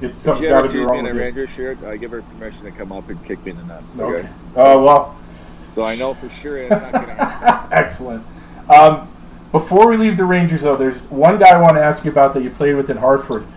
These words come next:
Speaker 1: uh, and that's The Undertaker, uh, Dylan McElrath.
Speaker 2: Oh, yeah, Mac. Great kid.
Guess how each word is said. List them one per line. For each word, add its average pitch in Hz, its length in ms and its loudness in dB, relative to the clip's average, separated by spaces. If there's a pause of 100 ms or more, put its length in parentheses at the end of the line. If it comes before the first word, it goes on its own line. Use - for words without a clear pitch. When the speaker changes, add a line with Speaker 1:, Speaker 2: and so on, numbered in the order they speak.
(280)
Speaker 1:
uh, 123 320 6
and 135 120 -4
that's 156 220 4
The 156 120 -2
Undertaker, 131 720 -2
uh, 110 160 0
Dylan 139 360 -2
McElrath. 135 560 -2 (800)
Speaker 2:
Oh, 127 160 -6
yeah, 131 200 -8
Mac. 120 220 -18 (800)
Great 127 240 -20
kid. 131 160 -16